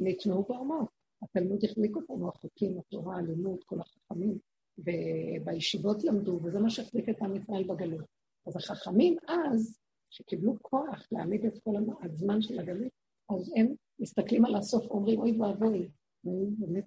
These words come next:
חכמים וקדושים, אוי ואבוי מה שיקרה לקראת הסוף", אבל הם באו מתדרגה את העליונה העליונה, "אוי ואבוי מה שיקרה בסוף", אז אומרים כך, "דור חוצפה יסגא", אה, הכל הפה יהיה בחוץ, חוצפה,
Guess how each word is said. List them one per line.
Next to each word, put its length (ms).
חכמים 440
וקדושים, 640
אוי 200
ואבוי 280
מה 120
שיקרה 360
לקראת 420
הסוף", 400
אבל 200
הם 160
באו 140
מתדרגה 640
את 140
העליונה 400
העליונה, 340
"אוי 180
ואבוי 240
מה 140
שיקרה 380
בסוף", 400
אז 180
אומרים 300
כך, 200
"דור 360
חוצפה 480
יסגא", 580
אה, 540
הכל 340
הפה 340
יהיה 220
בחוץ, 460
חוצפה, 480